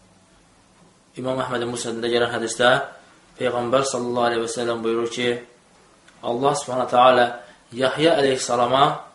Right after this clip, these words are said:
beş dənə kəlmə öyrətdi. Ki, onlara əmr, əməl etsin və insanlara, İsrail olanlarına da həmin şeyləri əmr etsin. Onlardan biri də Allah subhanahu ta'ala onlara əmr etdi ki,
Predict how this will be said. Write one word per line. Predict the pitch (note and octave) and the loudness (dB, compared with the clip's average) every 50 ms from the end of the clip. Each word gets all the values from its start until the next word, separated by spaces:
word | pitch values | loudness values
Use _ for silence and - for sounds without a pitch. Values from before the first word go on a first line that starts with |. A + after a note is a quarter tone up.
| _ _ _ _ _ _ _ _ - - - _ _ - | _ _ _ _ _ _ _ _ -20 -20 -20 _ _ -4
beş | A2+ C3 C#3 C#3 - - | 0 2 2 2 2 0
dənə | B2 A#2 A2+ A2+ | -4 -6 -6 -6
kəlmə | - B2 A2+ A2 A2+ A2+ A2+ A2 | -6 -6 -6 -4 -4 -4 -4 -4
öyrətdi. | G#2+ G#2 G#2 - - - - - - - _ _ _ _ _ _ _ _ _ _ _ _ _ _ _ _ _ _ - - _ _ - | -4 -6 -6 -10 -14 -16 -18 -18 -18 -20 _ _ _ _ _ _ _ _ _ _ _ _ _ _ _ _ _ _ -20 -20 _ _ -14
Ki, | - - | -8 -4
onlara | A#2+ C3 C3 B2 B2+ C3 D3 C#3+ C#3+ | -4 -2 0 4 4 6 6 6 4
əmr, | C#3+ C#3+ C#3 B2+ C3 - C#3+ | 2 2 0 -2 -2 -2 -2
əməl | C3 B2+ C3 C3+ C3 B2+ | -2 0 0 2 0 0
etsin | - - - C3 D3 D3+ D#3 D3+ - - - _ _ _ - - - - - | -2 -2 0 0 0 0 0 -2 -8 -14 -20 _ _ _ -20 -20 -20 -12 -6
və | - B2+ C#3+ | -4 -2 0
insanlara, | D3+ D3+ C#3+ - D3+ D3 D3 C#3+ C#3 C#3+ D#3 D#3+ D#3+ | 0 0 0 0 0 0 2 4 4 6 6 6 6
İsrail | - - - C#3+ C#3+ D#3 E3 E3 E3 | 4 0 2 4 6 8 8 8 8
olanlarına | D#3 D3+ C#3+ C#3 C#3 C#3 C3 C3 C3+ B2+ | 8 8 6 4 4 2 4 4 4 6
da | C3 C3 C3 C3 C3 - - - - - - - - | 6 6 6 6 4 2 -2 -10 -14 -20 -20 -10 -6
həmin | B2+ B2 C3 C#3+ D#3 D3 - | -4 -2 -2 -2 -2 -2 0
şeyləri | C#3+ B2+ B2 B2 A#2+ A#2+ A#2+ B2+ | 0 2 4 4 4 4 4 4
əmr | C3 B2 A#2+ | 2 2 0
etsin. | A2+ - - A2 A2 A2 - - _ _ _ _ _ _ _ _ _ _ _ _ _ _ _ _ _ _ _ _ _ _ - | -2 -4 -6 -10 -12 -14 -16 -20 _ _ _ _ _ _ _ _ _ _ _ _ _ _ _ _ _ _ _ _ _ _ -4
Onlardan | C3 C#3 C#3+ C#3+ C#3 C#3 C3 - D3+ E3+ E3 D#3 | -2 0 2 2 4 4 4 4 4 4 4 4
biri | D3 C#3 C#3 C#3 C3 | 6 8 8 8 8
də | C3 C3 C3+ C#3 D3 D3+ - - - - - - _ _ _ _ _ _ _ _ _ _ _ _ _ _ _ _ _ _ _ _ _ _ _ _ _ _ _ _ _ _ _ _ _ _ - - _ _ _ _ _ _ _ _ _ _ - | 8 8 8 8 6 4 2 -2 -10 -18 -20 -20 _ _ _ _ _ _ _ _ _ _ _ _ _ _ _ _ _ _ _ _ _ _ _ _ _ _ _ _ _ _ _ _ _ _ -20 -20 _ _ _ _ _ _ _ _ _ _ -10
Allah | A2 A#2+ B2+ B2+ B2+ B2+ | -8 -4 -2 -2 -2 -2
subhanahu | - - B2 B2 A#2+ A#2 | -4 -4 -4 -2 -2 0
ta'ala | A#2+ A#2 A#2 A#2+ A#2+ | 0 0 0 0 0
onlara | A#2 A#2 A#2 A#2 A#2+ | -2 -2 -2 0 -2
əmr | A#2 A#2 A#2 A2+ | -2 -2 -2 -4
etdi | - - - | -4 -6 -6
ki, | - B2 B2+ | -4 -2 0